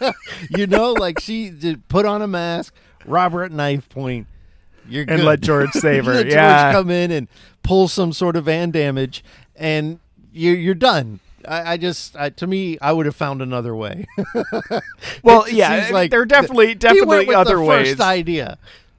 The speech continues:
Speaker 1: This
Speaker 2: Well,
Speaker 1: will
Speaker 2: I mean,
Speaker 1: work.
Speaker 2: I think, obviously, a lot of this is some screenplay contriv-,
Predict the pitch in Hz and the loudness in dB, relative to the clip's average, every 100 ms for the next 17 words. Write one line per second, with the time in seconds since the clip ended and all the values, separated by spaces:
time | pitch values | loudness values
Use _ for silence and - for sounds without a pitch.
0 | _ _ _ _ _ _ 381 208 202 240 | _ _ _ _ _ _ 0 4 6 6
1 | - 196 190 - - - - _ _ _ | 4 4 0 -10 -20 -20 -20 _ _ _
2 | _ _ _ _ 190 196 196 175 190 180 | _ _ _ _ 0 2 2 0 -2 4
3 | 180 180 165 175 156 151 143 139 143 143 | 4 2 -2 -2 0 2 2 0 -4 -6
4 | 131 - - 156 139 - - 143 143 131 | -10 -12 -6 -4 -4 -8 -8 -6 -4 -4
5 | 139 131 - 117 - 147 | -4 -4 -6 -8 -6 -6